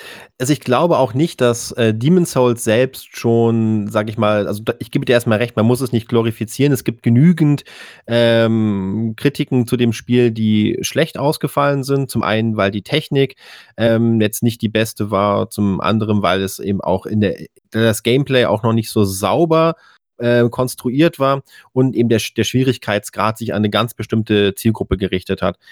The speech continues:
Ich glaube, wovon das Spiel auch im Nachhinein, postum auch so, weil es ist ja auch eingestellt worden vor einigen Jahren, also die Online-Server, äh, wovon es so hart profitiert hat, ist, dass es eben dieser Gegenentwurf zum eigentlichen Zeitgeist war, dass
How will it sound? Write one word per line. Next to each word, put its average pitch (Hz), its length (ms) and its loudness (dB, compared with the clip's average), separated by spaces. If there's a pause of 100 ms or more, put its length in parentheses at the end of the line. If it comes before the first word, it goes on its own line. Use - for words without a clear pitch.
(200)
Ich 110 120 0
glaube, 127 500 2
wovon 127 300 -2
das 131 100 0
Spiel 131 380 -4
auch 117 220 -2
im 113 180 2
Nachhinein, 117 840 0
postum 143 480 0
auch 101 160 0
so, 113 240 -2
weil 95 140 2
es 95 180 -2
ist 110 140 -8
ja 90 100 0
auch - 120 -4
eingestellt 123 500 -2
worden 120 260 0
vor - 180 -4
einigen 113 300 -2
Jahren, 110 300 0 (320)
also 95 160 0
die 104 100 2
Online-Server, 110 800 0 (400)
äh, 113 160 2
wovon 113 340 0
es 139 100 0
so 123 200 2
hart 120 200 0
profitiert - 560 -2
hat, 120 140 -2
ist, 147 220 -6
dass 120 120 -2
es 113 140 -4
eben 120 160 0
dieser 113 200 0
Gegenentwurf 117 1120 0
zum 113 200 -4
eigentlichen 120 500 -4
Zeitgeist 120 600 -2
war, 120 180 2
dass 107 200 -2